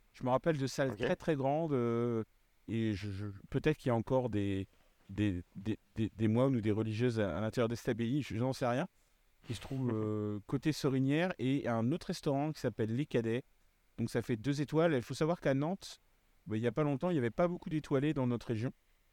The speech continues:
Speaker 1: Et, euh,
Speaker 2: Mhm.
Speaker 1: bah, là, on commence à rattraper un petit peu le retard, euh, et, et j'en suis très, très content.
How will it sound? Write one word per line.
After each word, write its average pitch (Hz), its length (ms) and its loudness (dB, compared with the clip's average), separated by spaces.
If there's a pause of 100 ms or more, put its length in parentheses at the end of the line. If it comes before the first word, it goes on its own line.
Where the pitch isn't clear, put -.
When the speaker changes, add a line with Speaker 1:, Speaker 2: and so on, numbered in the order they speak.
(260)
Speaker 1:
Et, 113 160 2
euh, 98 420 4
Speaker 2:
Mhm. 92 60 -6
Speaker 1:
bah, 104 120 0
là, 147 120 2
on 127 160 0
commence 147 320 -2
à 151 40 -2
rattraper 135 360 0
un 131 80 4
petit - 160 -8
peu 131 80 0
le 120 60 2
retard, 117 340 2 (300)
euh, 78 500 0 (100)
et, 92 380 -2
et 92 60 -4
j'en 98 120 0
suis - 160 -8
très, 151 220 -4
très - 180 -4
content. 107 300 -2